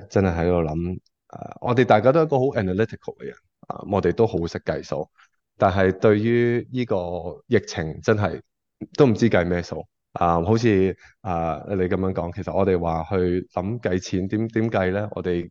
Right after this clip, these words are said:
計可以 burn 幾多錢，咁我應該係預測covid係一年、兩年、三年呢？咁我哋自己內心有好多掙扎。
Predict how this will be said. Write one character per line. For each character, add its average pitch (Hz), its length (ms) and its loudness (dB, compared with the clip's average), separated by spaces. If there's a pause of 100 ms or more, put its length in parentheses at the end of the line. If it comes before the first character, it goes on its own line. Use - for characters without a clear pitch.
計 95 320 -2 (320)
可 101 80 2
以 113 100 6
burn 113 460 4
幾 98 140 2
多 107 120 2
錢， 92 480 -6 (260)
咁 113 160 -2
我 110 140 2
應 104 80 -2
該 113 80 2
係 95 260 0 (180)
預 92 220 -2
測 117 320 -4
covid 117 360 0
係 80 500 -4 (480)
一 120 120 2
年、 90 360 2
兩 87 220 -2
年、 85 260 -6
三 110 240 -2
年 90 160 -4
呢？ 101 180 -4 (600)
咁 131 360 0 (120)
我 131 120 2
哋 139 120 2
自 120 180 -4
己 143 140 2
內 117 160 0
心 131 160 -4
有 113 80 -4
好 110 80 -2
多 113 100 0
掙 113 180 -6
扎。 98 160 -8